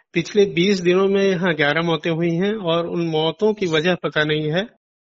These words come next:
आ, ये जरूर है कि उन लोगों में कोविड के लक्षण, आ, दिख रहे थे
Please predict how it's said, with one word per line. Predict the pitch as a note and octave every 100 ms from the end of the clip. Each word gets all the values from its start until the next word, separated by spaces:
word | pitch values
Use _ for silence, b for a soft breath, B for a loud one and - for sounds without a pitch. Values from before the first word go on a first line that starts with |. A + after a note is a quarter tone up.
| _ -
आ, | E3+ D#3 D3+
ये | D#3 F3
जरूर | F#3 D#3+ F#3 G3+
है | F3+ G#3
कि | G#3
उन | G3 F3+
लोगों | D#3 D3+ E3+
में | E3 G3 G3+
कोविड | E3 D3+ E3
के | -
लक्षण, | D#3 D3 - F3+ C4 B3+ _ _
आ, | D4+ G3+ E3 D#3+ D#3+
दिख | D#3+ E3 -
रहे | D3 C#3+
थे | -